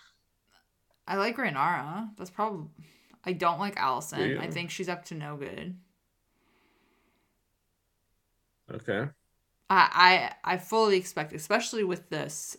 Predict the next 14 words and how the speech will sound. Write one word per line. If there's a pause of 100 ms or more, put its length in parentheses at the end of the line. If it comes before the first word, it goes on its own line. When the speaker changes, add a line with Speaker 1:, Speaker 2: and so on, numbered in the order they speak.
Speaker 1:
uh,
time
jump
that
we're
gonna
get,
and
they
go
into
the (720)
however
many